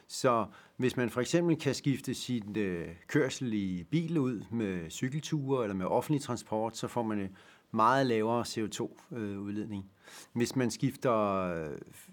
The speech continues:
sit kødforbrug, øh, ud med, med mange flere grøntsager, skruer voldsomt ned for sit kødforbrug, så vil man også kunne få en meget lavere klimabelastning. Øh, det kan også være noget med, hvordan man varmer sit hus op.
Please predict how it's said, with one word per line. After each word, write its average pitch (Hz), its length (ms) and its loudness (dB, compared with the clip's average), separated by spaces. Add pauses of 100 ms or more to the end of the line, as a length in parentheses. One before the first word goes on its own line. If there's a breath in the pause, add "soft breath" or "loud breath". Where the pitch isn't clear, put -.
sit 127 260 -6
kødforbrug, 160 760 2 (100)
øh, 113 260 -2
ud 135 140 2
med, 120 420 0 (440 loud breath)
med 117 180 0
mange 113 240 4
flere 127 200 2
grøntsager, 127 600 0
skruer 110 320 -2
voldsomt 120 460 0
ned 120 200 -2
for - 140 -8
sit - 200 -12
kødforbrug, 123 480 -2
så 127 120 0
vil 127 100 0
man 117 160 -2
også 104 220 -2
kunne - 100 -8
få 113 200 -2
en 104 120 -2
meget 98 280 2
lavere 110 320 0
klimabelastning. 117 760 -6 (920 loud breath)
Øh, 113 320 4
det 147 100 4
kan 151 100 4
også 143 140 2
være 147 100 2
noget 131 160 2
med, 135 100 2
hvordan 117 220 2
man 123 120 0
varmer 98 280 2
sit 104 200 -4
hus 165 320 -4
op. 123 200 2